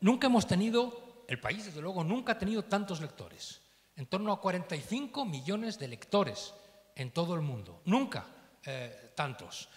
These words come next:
Eh, nos aprovechamos de la revolución, eh, tecnológica en la que estamos. Al mismo tiempo, esa revolución,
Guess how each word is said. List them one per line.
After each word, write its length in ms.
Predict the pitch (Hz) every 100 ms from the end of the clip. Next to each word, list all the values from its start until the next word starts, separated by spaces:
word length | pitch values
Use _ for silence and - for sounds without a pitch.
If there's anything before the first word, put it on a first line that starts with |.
| - - -
Eh, 760 | 143 143 139 139 - 147 123 -
nos 480 | 156 170 185 160
aprovechamos 800 | 160 - 143 - 170 208 254 - - - -
de 340 | 135 156 214
la 160 | 156 139
revolución, 800 | 147 135 139 113 160 202 226 160
eh, 160 | 160 139
tecnológica 720 | 160 147 147 165 - 107 - -
en 120 | 131
la 80 | 127
que 80 |
estamos. 420 | 113 92 87 - - - - -
Al 140 | 139
mismo 320 | 151 254 269
tiempo, 420 | 262 202 143 120 104
esa 160 | 131 214
revolución, 680 | 220 233 190 214 233 285